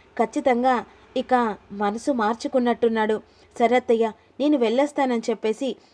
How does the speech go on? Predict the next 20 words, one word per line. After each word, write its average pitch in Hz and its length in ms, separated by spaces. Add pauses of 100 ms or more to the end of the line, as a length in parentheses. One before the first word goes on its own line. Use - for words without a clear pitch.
(140)
గబగబా 220 760 (340)
ఇక 269 200
భూమి 233 360
శరత్చంద్ర 247 580
ఇంటికి 226 340
వెళ్తూ, 214 420 (260)
అలా 254 160
గుడికి 214 400
వెళ్తూ 226 380 (380)
మనసులో 240 440
మొక్కుకొని 226 720 (100)
అక్కడి 247 240
నుంచెల్లి 226 340
ఇంటికెళ్తుంది. 214 680 (480)
అందరూ 208 300
హాల్లో 233 400
ఉంటారు. 214 440 (320)
ఎందుకంటే 233 640 (340)
భూమి 277 320
ఒప్పుకుంటే 233 640